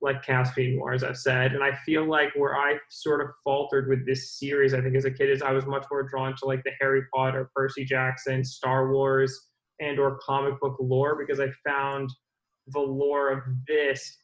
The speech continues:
like, a bit shallow for me. And I wonder if it was because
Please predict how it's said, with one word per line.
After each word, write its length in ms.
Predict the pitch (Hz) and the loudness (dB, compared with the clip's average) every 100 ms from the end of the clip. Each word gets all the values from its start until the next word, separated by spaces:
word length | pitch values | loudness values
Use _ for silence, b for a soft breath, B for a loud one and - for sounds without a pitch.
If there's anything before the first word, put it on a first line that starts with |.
| _ | _
like, 240 | 151 147 143 - | -4 -2 -2 -4
a 60 | 135 | -2
bit 260 | 135 139 | -2 -2
shallow 680 | - - 139 147 147 135 131 - | -6 -4 0 0 2 0 -2 -4
for 140 | 135 | -6
me. 320 | 135 139 147 147 | -4 -6 -6 -6
And 220 | 143 143 _ _ | -6 -8 _ _
I 180 | 143 143 | -2 -2
wonder 300 | 156 160 160 | -2 -2 -4
if 120 | 160 | -4
it 40 | 151 | -6
was 140 | 147 | -6
because 840 | 147 156 147 143 143 135 131 - | -8 -10 -4 -2 2 0 -2 -8